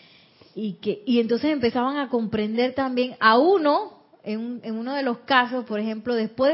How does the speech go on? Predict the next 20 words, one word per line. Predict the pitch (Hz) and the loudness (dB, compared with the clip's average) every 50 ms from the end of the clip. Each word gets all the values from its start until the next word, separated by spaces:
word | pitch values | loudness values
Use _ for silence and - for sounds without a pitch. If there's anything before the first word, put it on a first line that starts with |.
| 320 | 2
de | 302 320 | 0 -2
ese | 277 | -2
curso | 294 311 294 302 | -4 -4 -4 -4
de | 320 | -4
meditación, | 294 269 247 226 220 208 214 208 208 - - 262 285 294 311 349 330 - - - - - _ | -4 -4 -4 -4 -4 -4 -4 -4 -4 -6 -6 -4 -4 -4 -4 -6 -10 -16 -20 -20 -20 -18 _
alguien | - 226 233 240 262 269 262 | -2 0 0 0 0 -2 -4
asesinó | 254 233 233 214 196 - 214 196 202 202 | -4 -4 -4 -6 -6 -6 -8 -8 -6 -8
a | 208 | -8
su | 202 - 110 | -6 -4 -4
hija, | 220 101 87 85 78 73 - _ _ _ _ _ _ | -2 -2 -4 -4 -8 -12 -16 _ _ _ _ _ _
por | - 190 185 185 | -10 -8 -6 -6
ejemplo. | 185 190 202 190 180 165 160 147 147 143 - - - - - - - 175 165 _ _ _ _ _ _ _ _ _ - | -4 -4 -6 -6 -6 -8 -10 -12 -12 -14 -16 -20 -20 -20 -20 -20 -20 -20 -20 _ _ _ _ _ _ _ _ _ -4
Y | 233 226 233 233 | 0 4 6 6
él | 240 247 262 | 6 8 6
logró | 269 269 262 277 285 294 294 | 6 6 6 6 6 6 6
perdonar | 330 330 311 277 269 262 269 277 294 | 4 2 2 2 0 0 0 0 0
a | 311 294 | 0 2
la, | 277 247 233 226 220 - - | 2 2 2 0 -2 -8 -8
a | - 208 208 208 | -6 -4 -2 0
la | 208 208 196 185 180 180 175 | 0 0 0 0 -2 -4 -8